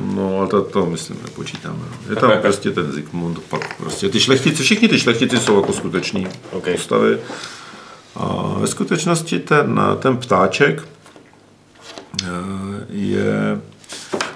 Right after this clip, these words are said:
Speaker 1: to je jako vlastně nejslavnější postava v té naší hře, jo?
Speaker 2: Hmm.
Speaker 1: Teda pak se posléze stane, jako ve
Speaker 2: Hmm.
Speaker 1: skutečných českých, eh, dějinách jeho syn nebo vnuk se stane opravdu významnou postavou na dvoře,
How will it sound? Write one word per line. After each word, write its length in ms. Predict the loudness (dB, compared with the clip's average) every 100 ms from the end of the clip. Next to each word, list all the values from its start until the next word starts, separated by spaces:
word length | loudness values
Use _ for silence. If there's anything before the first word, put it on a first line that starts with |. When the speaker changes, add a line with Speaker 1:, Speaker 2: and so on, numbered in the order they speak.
| -16 -20 0
Speaker 1:
to 80 | 6
je 80 | 8
jako 200 | 10 8
vlastně 240 | 8 8
nejslavnější 580 | 6 8 6 6 4 2
postava 420 | 0 2 4 4
v 40 | 2
té 120 | -2
naší 300 | -2 0 2
hře, 260 | 4 2 2 0
jo? 260 | 4 4 2
Speaker 2:
Hmm. 80 | -4 2
Speaker 1:
Teda 360 | 4 4 2 -4 -14 -20 -12 -2
pak 220 | 0 0
se 140 | -2 -4
posléze 580 | -4 -6 -2 -2 0
stane, 340 | -2 -2 -4 -4
jako 200 | -6 -2
ve 100 | -2
Speaker 2:
Hmm. 80 | 0
Speaker 1:
skutečných 440 | 2 2 2 0
českých, 420 | 0 -2 -2 -6 -6 -2
eh, 480 | 0 2 0 -2 -6 -14 -16 -6
dějinách 460 | -4 0 0 0
jeho 220 | 0 0 0
syn 480 | 0 0 0 0
nebo 240 | 0 0 0
vnuk 380 | 0 0 -2 -6 -14 -16 -16 -18 -20 -20 -20 -14
se 180 | -2 0
stane 260 | 2 2 2
opravdu 440 | 4 4 4 4
významnou 880 | 0 0 0 0 0 0 -2 -2 -6 -10 -20 -18 -14 -14 -8
postavou 640 | -6 -6 -2 -2 -2 -2
na 100 | -4
dvoře, 440 | -4 -6 -4 -6